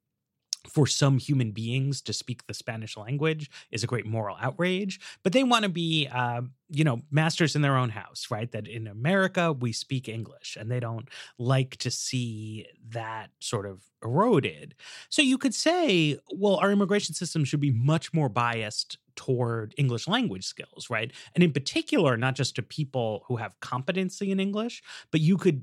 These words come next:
give people points for not speaking foreign languages, right? We could allow huge amounts of immigration from the Anglophone Caribbean. Um, and I think, in fact, if you go to places like, like Brooklyn in, in New York, where they have a lot of immigrants from the Anglophone Caribbean,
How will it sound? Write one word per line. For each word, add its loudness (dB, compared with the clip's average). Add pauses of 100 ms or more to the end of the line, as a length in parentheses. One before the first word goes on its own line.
(160)
give 4
people -2
points -2
for 0
not -2
speaking -6
foreign 0
languages, -12
right? -4 (240)
We 6
could 2
allow 0
huge 2
amounts 0
of -8
immigration -8
from -6
the -10
Anglophone -4
Caribbean. -8 (480)
Um, 2 (560)
and 6
I -2
think, 0
in 4
fact, -2
if -2
you 4 (100)
go 4
to 4
places -2
like, -6
like -6
Brooklyn -2
in, -4
in -2
New -2
York, -6
where -6
they -12
have -6
a -2
lot -8
of -16
immigrants -14
from -12
the -8
Anglophone -12
Caribbean, -10